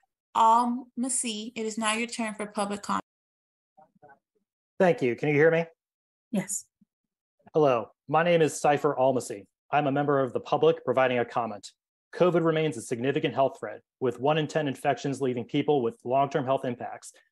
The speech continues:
Speaker 2: The unchecked prevalence of covid nineteen and other airborne illnesses within our healthcare facilities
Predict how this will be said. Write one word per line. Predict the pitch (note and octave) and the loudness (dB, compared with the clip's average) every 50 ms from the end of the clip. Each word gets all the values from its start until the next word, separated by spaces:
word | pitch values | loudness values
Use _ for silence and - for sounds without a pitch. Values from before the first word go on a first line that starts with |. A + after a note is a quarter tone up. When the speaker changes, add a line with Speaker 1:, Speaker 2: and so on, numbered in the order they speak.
| _ _ _ _ _ _ - | _ _ _ _ _ _ -2
Speaker 2:
The | B2+ C#3+ | 0 2
unchecked | D#3+ F3+ E3 - F#3+ E3+ - - | 2 2 2 0 -2 -2 -2 -2
prevalence | - F#3 F3+ D#3+ E3+ D#3+ C#3+ C#3+ | 0 0 2 2 0 0 0 -2
of | C3 | -4
covid | - - D#3 C#3+ C#3 | 0 -2 0 0 0
nineteen | C#3 C#3 C#3 C3+ - D3 C#3 C3 | -2 -2 -2 -2 -4 -2 -2 -2
and | B2+ C3 - D#3 | -4 -2 0 0
other | D#3 D#3+ D#3 C3+ | 2 2 2 0
airborne | C#3 C#3 C#3 B2+ B2 B2+ B2+ B2 | 0 0 0 0 0 -2 -2 0
illnesses | B2+ C3+ C3 B2 - B2+ A#2 A2+ - _ | -2 -2 -2 -2 -4 -6 -6 -6 -8 _
within | - C3+ B2+ C#3 C3 | -6 -4 -2 -2 -2
our | A#2+ A2+ | -2 0
healthcare | D3+ D#3+ D#3 D#3 - C#3+ A#2 | 0 -2 -2 0 -2 -4 -4
facilities | B2 - D3 B2+ A#2+ A#2 A#2 A#2 - | -2 -2 0 0 2 2 0 -4 -6